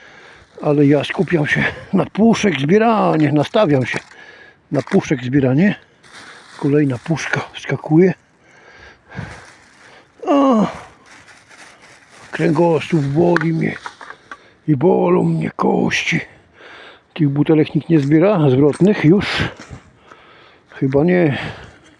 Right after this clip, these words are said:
Czy ja będę zbierał? Nie wiem. Zastanowię się. Miejsce biesiad. Są dwie puszki, ale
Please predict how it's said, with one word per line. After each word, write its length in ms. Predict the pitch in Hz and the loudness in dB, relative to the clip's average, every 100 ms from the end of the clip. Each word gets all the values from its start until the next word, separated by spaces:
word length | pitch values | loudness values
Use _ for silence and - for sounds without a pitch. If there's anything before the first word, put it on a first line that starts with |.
| _ - - - - - - _ _ - | _ -20 -20 -20 -20 -20 -20 _ _ -2
Czy 100 | 143 | 0
ja 80 | |
będę 300 | 135 147 143 | 0 0 0
zbierał? 420 | 123 143 160 175 120 - | 0 0 2 0 -2 2
Nie 300 | 143 165 139 | 4 6 4
wiem. 180 | 110 - - - | -2 -8 -14 -8
Zastanowię 760 | 135 135 - 156 175 160 131 113 | -2 -2 2 2 4 2 0 -2
się. 160 | - - _ _ _ _ _ _ _ _ _ _ _ - - - _ - | -6 -14 _ _ _ _ _ _ _ _ _ _ _ -20 -20 -20 _ -4
Miejsce 480 | 151 160 156 - 160 | 2 4 2 0 -2
biesiad. 580 | 147 180 - 139 175 - - - - _ _ - - - - _ - | 2 2 2 0 -2 -4 -6 -6 -14 _ _ -20 -20 -20 -20 _ -10
Są 300 | - 190 165 | -2 0 2
dwie 180 | 123 139 | 0 0
puszki, 560 | 147 123 - 147 156 - 139 | -2 -4 -4 -2 -2 -4 -6
ale 240 | 151 151 | 0 0